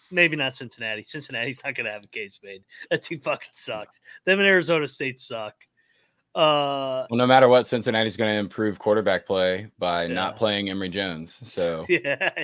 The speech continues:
Speaker 1: true. Hey, so we're gonna go from one drama to the next. Uh, we,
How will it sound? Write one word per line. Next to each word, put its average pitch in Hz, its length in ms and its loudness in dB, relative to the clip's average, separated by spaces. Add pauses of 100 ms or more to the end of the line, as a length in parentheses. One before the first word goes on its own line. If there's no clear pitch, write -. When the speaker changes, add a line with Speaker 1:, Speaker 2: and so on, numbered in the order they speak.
(140)
Speaker 1:
true. 120 260 -8 (420)
Hey, 170 260 2
so 180 180 0
we're 180 160 0
gonna 196 160 0
go 190 200 0
from 170 180 -6
one 175 260 -4
drama 165 440 0
to - 160 -12
the 147 80 -4
next. 147 520 -4 (380)
Uh, 151 480 4
we, 160 180 -8